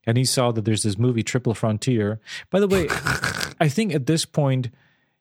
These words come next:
Speaker 1: the sort of, like, idea I had where you guys surprised me with the movie completely,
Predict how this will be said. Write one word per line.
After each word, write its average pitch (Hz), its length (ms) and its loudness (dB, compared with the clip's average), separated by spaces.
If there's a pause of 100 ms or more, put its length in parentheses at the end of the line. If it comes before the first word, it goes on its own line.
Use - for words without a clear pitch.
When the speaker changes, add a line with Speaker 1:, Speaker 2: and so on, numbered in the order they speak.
(260)
Speaker 1:
the 117 200 2
sort 131 260 2
of, 113 140 2
like, 107 300 0
idea 117 440 0
I 113 180 2
had 123 380 0
where 107 160 0
you 110 160 0
guys 113 280 0
surprised 104 520 -2
me 117 100 0
with 117 180 -2
the 127 60 0
movie 123 340 0
completely, 120 840 0